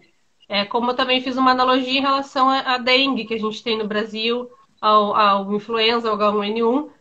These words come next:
é após uma infecção geral que pode acontecer, uma infecção no, no nosso organismo,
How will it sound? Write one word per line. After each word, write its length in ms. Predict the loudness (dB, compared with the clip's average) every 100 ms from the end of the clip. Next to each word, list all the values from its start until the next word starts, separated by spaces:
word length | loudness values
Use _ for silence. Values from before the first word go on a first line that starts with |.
| _ 0
é 100 | 2
após 420 | 4 6 6 4
uma 140 | 0
infecção 800 | 0 -2 -6 -8 2 4 4 0 -12 _ _ _ -12
geral 540 | -2 2 6 6 4
que 100 | 2
pode 240 | 2 2 2
acontecer, 420 | -2 -6 -4 -4
uma 120 | -2
infecção 560 | -4 -8 -6 0 0 0
no, 100 | -2
no 240 | -2 2
nosso 320 | 6 4 2
organismo, 720 | -2 0 -2 -2 -4 -4 -6